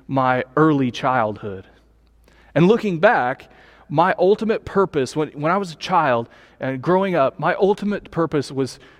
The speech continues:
was directly tied to what I would do for a living.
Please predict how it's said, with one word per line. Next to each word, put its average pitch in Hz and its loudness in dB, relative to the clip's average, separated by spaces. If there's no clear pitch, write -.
was 143 -2
directly 202 -2
tied 127 -2
to - -4
what 139 0
I 143 -2
would 131 -2
do 135 0
for 127 -6
a 113 -2
living. 110 -6